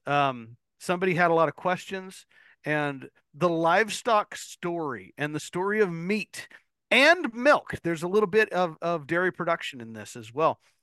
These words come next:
um, has, uh, it's a long story. You can't give it in an elevator speech. Um, so you know what? I sat down and I just,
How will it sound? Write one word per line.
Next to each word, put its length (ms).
um, 420
has, 600
uh, 200
it's 220
a 60
long 460
story. 520
You 120
can't 380
give 220
it 100
in 120
an 180
elevator 560
speech. 640
Um, 360
so 320
you 100
know 120
what? 200
I 140
sat 300
down 380
and 160
I 120
just, 320